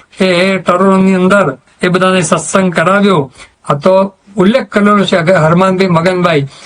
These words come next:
પણ આફ્રિકામાં પણ બીજા ભક્તો હતા. દેશની અંદર પણ આપણે જોઈએ તો આશાભાઈ, ઈશ્વરભાઈ, એમણે પોતે વેચાઈ ગયા અક્ષર અને પુરુષોત્તમ માટે, શાસ્ત્રીજી મહારાજ માટે.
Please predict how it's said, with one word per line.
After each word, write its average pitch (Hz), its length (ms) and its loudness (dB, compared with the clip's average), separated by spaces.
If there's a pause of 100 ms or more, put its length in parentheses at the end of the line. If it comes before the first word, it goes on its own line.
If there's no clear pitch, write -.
(220)
પણ 165 60 0
આફ્રિકામાં 196 580 0
પણ 214 140 2
બીજા 208 220 2
ભક્તો 190 420 0
હતા. 214 320 0 (340)
દેશની 220 460 0
અંદર 220 300 2
પણ 208 180 2
આપણે 202 280 2
જોઈએ 185 500 0 (180)
તો 190 80 0
આશાભાઈ, 185 520 0
ઈશ્વરભાઈ, 180 760 0 (260)
એમણે 190 220 0
પોતે 185 260 0
વેચાઈ 156 440 0
ગયા 180 320 0 (180)
અક્ષર 190 340 -2
અને 185 120 -2
પુરુષોત્તમ 180 540 -2
માટે, 175 280 0
શાસ્ત્રીજી 165 500 -2
મહારાજ 170 320 0
માટે. 156 380 -2